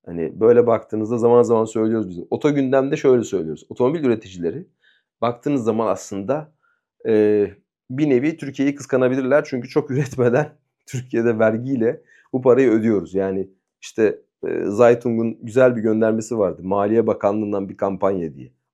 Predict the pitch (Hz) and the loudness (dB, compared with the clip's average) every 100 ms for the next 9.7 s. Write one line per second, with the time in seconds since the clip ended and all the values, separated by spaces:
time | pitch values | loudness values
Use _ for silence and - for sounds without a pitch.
0 | - 98 110 113 - 92 90 104 123 123 | -6 -2 0 -2 -4 -6 0 2 2 -2
1 | - 151 127 123 123 127 98 107 110 87 | 0 2 4 4 2 2 2 2 2 -2
2 | - - _ _ _ _ _ 104 107 98 | -6 -20 _ _ _ _ _ -4 -2 -2
3 | 92 82 107 104 104 101 120 117 117 117 | -4 -6 -6 -4 -4 -2 -2 -4 -4 -4
4 | 120 113 113 113 110 107 107 104 101 92 | -4 -4 -2 2 2 0 0 0 0 -2
5 | 87 - 92 90 90 - 90 78 69 - | -4 -4 -2 -2 -4 -8 -8 -8 -10 -18
6 | - 85 78 76 80 82 107 131 113 143 | -16 -12 -12 -12 -12 -10 -6 -6 -8 -14
7 | _ - 143 110 78 139 170 85 73 - | _ -6 -4 0 -2 -2 -6 -6 -10 -12
8 | - 60 - 64 _ _ _ _ 98 139 | -14 -14 -18 -20 _ _ _ _ 0 0
9 | 147 170 185 156 143 214 | 4 4 4 2 0 0